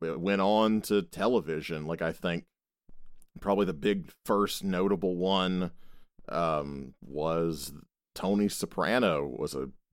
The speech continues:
big anti-hero, um, and stuff like that. I mean, it led directly to all kinds of <laughs> shows like that with usually really terrible men characters and watching them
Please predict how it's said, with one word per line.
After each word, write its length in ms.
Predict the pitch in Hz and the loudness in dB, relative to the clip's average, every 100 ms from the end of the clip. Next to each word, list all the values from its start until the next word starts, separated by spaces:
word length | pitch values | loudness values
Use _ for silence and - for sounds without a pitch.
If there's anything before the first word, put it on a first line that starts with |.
| - - | -18 -4
big 240 | 80 76 | -2 -2
anti-hero, 1080 | 64 78 78 80 76 73 80 76 76 73 76 - - - - - - | -2 -4 0 2 2 2 2 2 2 2 -2 -6 -16 -20 -18 -14 -8
um, 560 | - 73 76 76 69 - - - - - _ - | -2 2 2 2 -2 -6 -14 -16 -18 -20 _ 0
and 200 | 117 110 | 2 4
stuff 320 | - 156 - | 4 2 2
like 220 | 170 - | -2 0
that. 200 | 180 135 | 2 4
I 60 | 104 | 4
mean, 180 | 120 | 4
it 140 | 135 107 | 2 4
led 420 | 143 147 139 131 | 4 4 2 0
directly 520 | 123 123 127 135 135 | 4 6 4 4 2
to 340 | - 139 135 117 _ _ _ _ | 4 4 6 2 _ _ _ _
all 360 | - 101 135 131 | -2 2 2 0
kinds 440 | - 139 127 90 | -4 0 0 2
of 140 | 82 - - | 0 -2 -10
<laughs> 160 | - - | -12 -6
shows 640 | - - 101 - - - | -4 0 0 2 -2 0
like 220 | 107 73 - | 0 0 0
that 240 | 98 76 | 2 2
with 180 | 82 78 - _ _ _ - | 0 -4 -10 _ _ _ -4
usually 540 | 85 113 101 104 95 | 4 4 4 4 2
really 440 | 80 87 107 101 87 | 0 2 2 2 -2
terrible 500 | - 101 101 90 90 | 2 4 4 4 4
men 380 | 92 90 90 | 4 4 2
characters 680 | 85 87 82 78 85 80 71 | 2 2 2 2 0 0 0
and 160 | 80 76 | -4 -2
watching 540 | 80 80 87 87 82 | 0 0 0 -2 -2
them 420 | 80 82 80 80 | 0 0 0 -2